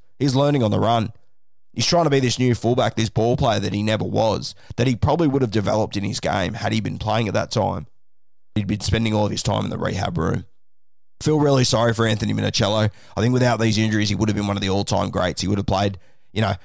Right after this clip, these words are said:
third overall for most games ever. If not, even if he would have lost a couple of games, he still would have been in the top ten or so,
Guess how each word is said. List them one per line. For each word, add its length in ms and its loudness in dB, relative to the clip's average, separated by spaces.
third 420 2
overall 480 2
for 140 -6
most 340 0
games 380 -2
ever. 300 0
If 180 0
not, 320 0
even 200 2
if 60 2
he 100 2
would 120 2
have 80 2
lost 200 0
a 40 -6
couple 260 -4
of 60 -6
games, 240 -4
he 60 -8
still 400 0
would 100 0
have 120 -6
been 320 -4
in 100 -4
the 100 -4
top 260 -2
ten 200 0
or 120 -2
so, 340 -4